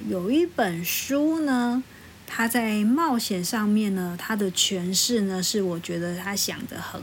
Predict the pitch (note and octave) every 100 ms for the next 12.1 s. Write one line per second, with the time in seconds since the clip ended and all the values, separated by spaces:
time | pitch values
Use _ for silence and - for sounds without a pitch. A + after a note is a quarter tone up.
0 | - - - - - - - - - -
1 | - - - - - A3 - - - -
2 | F4+ F#4 F4 G3+ F3+ A#3+ B3 A#3 G#3 G3
3 | F#3+ G3+ G#3+ G3 F#3+ F3+ F3 F3+ - -
4 | - - G3 F3+ E3+ - F3 E3 E3+ F3+
5 | F3+ F3+ F3 F3 - A3 G#3+ G3+ F#3+ F#3+
6 | F#3 F3+ G3 F3+ G3+ F#3+ - - - -
7 | - - - - D#4 D#4+ - F4 C#4 F3
8 | - - A3 F3+ F3 D4 A3 F3+ E3 E3+
9 | F3+ F3 F#3+ B3 - - - - E4+ D4
10 | A3 G3 G3 F3 F3 G#3 - - - F3+
11 | F#3 - G3+ F3+ - F3+ F3 F3 - F#3